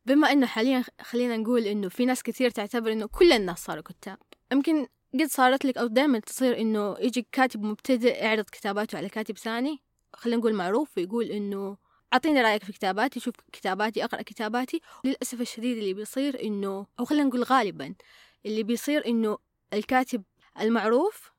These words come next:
للأسف بيحطم الكاتب المبتدئ. فتعتقدوا دور وزارة الثقافة اليوم، هل هم بيساعدوهم؟ هل هم راح يساعدوهم إنه ينتجوا أكثر؟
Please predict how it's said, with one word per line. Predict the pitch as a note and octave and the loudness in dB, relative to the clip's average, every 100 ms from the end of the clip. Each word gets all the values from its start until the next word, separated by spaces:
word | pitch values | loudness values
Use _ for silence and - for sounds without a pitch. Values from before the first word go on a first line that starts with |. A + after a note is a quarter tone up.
| _ _ A#3 | _ _ -2
للأسف | A#3+ D#4 - F3 - _ | 0 0 0 -4 -8 _
بيحطم | G3 A3+ B3+ - G#3+ | -6 -4 -4 -4 -6
الكاتب | F#3+ F#3+ E3+ | -6 -10 -12
المبتدئ. | C3 - - F#3+ F3 - _ _ _ - _ _ | -14 -14 -16 -18 -18 -20 _ _ _ -20 _ _
فتعتقدوا | - A3 A3 - A#3+ - C#4 B3 - | -8 -8 -6 -6 -6 -2 -2 -2 0
دور | A#3+ B3+ | 2 4
وزارة | A#3+ A3 G#3 | 2 0 -2
الثقافة | G#3 - G3 G#3 G3+ | -8 -8 -6 -4 -2
اليوم، | G3+ G3 | -4 -4
هل | A#3+ C#4+ | 0 2
هم | C4+ B3+ | 4 2
بيساعدوهم؟ | G3+ G3+ - A3+ A3 A3+ A#3 A3 G#3+ | 2 -4 0 2 2 0 0 0 0
هل | G#3 A3 | 0 0
هم | A3 G#3+ _ - - _ - | 0 -4 _ -20 -20 _ -8
راح | G#3+ A#3 | -4 -2
يساعدوهم | A3+ A#3 A3+ C#4+ E4 C#4 A3 | 0 0 2 2 4 4 2
إنه | F#3+ | 0
ينتجوا | G#3 - G3 - | -4 -4 -8 -8
أكثر؟ | G#3 - G#3+ F#3+ F#3+ | -10 -10 -6 -6 -8